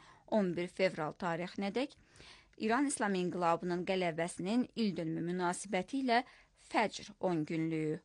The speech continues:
adlanır. İranın Xarici İşlər Naziri Məhəmməd Cavad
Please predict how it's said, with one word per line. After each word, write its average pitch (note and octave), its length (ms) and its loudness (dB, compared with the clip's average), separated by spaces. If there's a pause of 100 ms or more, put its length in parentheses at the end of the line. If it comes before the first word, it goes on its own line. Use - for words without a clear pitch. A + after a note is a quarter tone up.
(120)
adlanır. - 560 -2 (1800)
İranın D#4 420 10
Xarici D4 480 6
İşlər G#3+ 440 8
Naziri G3 460 2
Məhəmməd F#3+ 600 4
Cavad E3+ 680 2